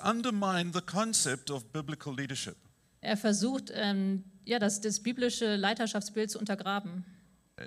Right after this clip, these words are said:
Speaker 1: he goes to great extremes to prove
Speaker 2: Ach so,
Speaker 1: to
Speaker 2: zu, er geht zu ganz weiten Grenzen, um das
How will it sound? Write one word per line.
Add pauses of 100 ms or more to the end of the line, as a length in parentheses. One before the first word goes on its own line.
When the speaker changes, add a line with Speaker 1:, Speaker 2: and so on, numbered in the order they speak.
(180)
Speaker 1:
he
goes
to
great
extremes
to
prove
Speaker 2:
Ach
so,
Speaker 1:
to
Speaker 2:
zu,
er
geht
zu
ganz
weiten
Grenzen,
um
das